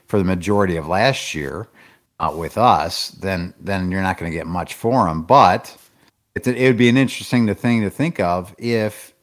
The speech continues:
you could, if he was pitching well enough that you could move him to maximize your return, or if he's pitching that well, do you just keep him? So it'll be, that would be the interesting thing to watch if they can't move him before the season starts.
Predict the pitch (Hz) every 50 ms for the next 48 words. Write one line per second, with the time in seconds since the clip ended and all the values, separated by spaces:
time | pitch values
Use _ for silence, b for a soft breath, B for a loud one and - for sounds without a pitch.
0 | 90 101 107 110 101 92 - - - - - 147 151 - - 120 - 131 123 123
1 | 117 - - 185 190 - 180 151 143 139 135 131 120 - 123 110 95 - 104 95
2 | 107 117 135 147 117 95 90 87 87 92 90 95 98 104 110 - - 113 101 98
3 | 98 92 80 - 95 87 82 85 78 - - - 131 131 117 85 76 80 87 -
4 | b b b b b b b b _ _ - 131 156 175 151 110 95 98 120 117
5 | - 123 120 107 - - 143 139 - 135 120 117 120 120 120 117 127 139 117 117
6 | 117 110 123 117 - - - 143 180 - - 67 - - _ _ _ _ _ _
7 | _ _ _ _ _ - 120 110 107 110 113 113 113 123 110 110 117 113 113 113
8 | 110 113 - - - - 123 117 123 160 180 175 151 127 131 127 120 120 117 104
9 | - - - - - 110 107 104 98 - - 104 101 98 98 95 85 92 90 87
10 | 92 101 101 95 92 90 - - - - 92 87 - 98 90 - - - 107 104
11 | 104 - - 95 92 80 80 85 82 76 76 - 90 85 82 - - - 113 113
12 | 104 92 80 - - - 58 53 - - - -